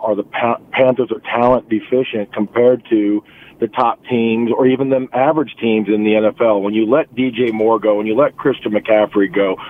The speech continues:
when you let your top players leave, uh, and you don't replace them with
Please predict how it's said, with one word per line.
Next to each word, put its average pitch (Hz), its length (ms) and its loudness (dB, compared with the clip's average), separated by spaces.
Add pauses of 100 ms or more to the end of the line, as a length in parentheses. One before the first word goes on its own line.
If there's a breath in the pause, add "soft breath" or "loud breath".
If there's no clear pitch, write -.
(260 loud breath)
when 120 160 0
you 117 200 0
let 135 300 0
your 131 140 -2
top - 340 -2
players 123 460 0
leave, 107 720 2 (520 loud breath)
uh, 107 360 4 (100)
and 120 540 0 (160)
you 123 120 0
don't 139 300 -2
replace 147 480 -2 (100)
them 110 400 0
with 120 180 2